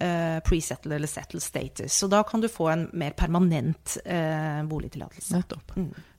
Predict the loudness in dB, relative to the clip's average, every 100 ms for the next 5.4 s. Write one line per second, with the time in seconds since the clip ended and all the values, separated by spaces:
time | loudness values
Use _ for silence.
0 | -2 4 4 6 4 2 2 4 6 6
1 | 6 8 8 6 6 4 4 4 4 4
2 | 4 4 4 4 4 4 6 8 8 10
3 | 10 8 6 8 8 8 4 4 6 6
4 | 6 6 6 6 6 4 2 2 2 2
5 | 2 4 4